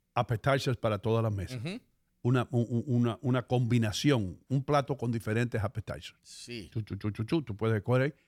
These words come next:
Speaker 1: Con eso nada más ya era suficiente.
Speaker 2: Right.
Speaker 1: Pero nosotros decimos, "No, no, no.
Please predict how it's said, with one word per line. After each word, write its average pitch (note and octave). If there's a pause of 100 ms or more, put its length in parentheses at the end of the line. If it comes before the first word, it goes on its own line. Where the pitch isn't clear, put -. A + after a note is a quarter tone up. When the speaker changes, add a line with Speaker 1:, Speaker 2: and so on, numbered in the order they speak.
(260)
Speaker 1:
Con D#3+
eso G3+
nada D#3+
más E3+
ya E3 (400)
era D3+
suficiente. C3+ (360)
Speaker 2:
Right. G#2 (380)
Speaker 1:
Pero D#3+
nosotros D#3
decimos, C3+
"No, C#3
no, C3+
no. A#2+